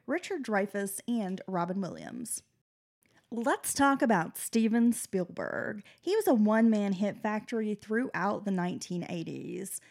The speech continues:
His signature movie, E T, the Extraterrestrial, broke all box office records, earning three hundred and sixty-seven million dollars in the United States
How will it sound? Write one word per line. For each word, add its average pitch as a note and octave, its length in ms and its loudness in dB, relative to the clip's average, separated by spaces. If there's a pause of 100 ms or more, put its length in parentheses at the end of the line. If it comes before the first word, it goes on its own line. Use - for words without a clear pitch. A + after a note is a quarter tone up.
(200)
His C#4 220 2
signature D4 500 0
movie, A3 540 2
E A3 200 0
T, G#3 520 -2
the G#3 200 -2
Extraterrestrial, G3+ 1200 -2
broke G3+ 360 0
all G#3+ 200 2
box G3+ 400 -2
office F3+ 340 -4
records, - 640 -8 (340)
earning A#3+ 280 4
three A3 400 2
hundred C4+ 340 2
and A3 100 2
sixty-seven G#3+ 720 -2
million A3+ 380 2
dollars F#3+ 440 0
in G3 120 0
the G3 100 0
United F3 560 -2
States - 520 -8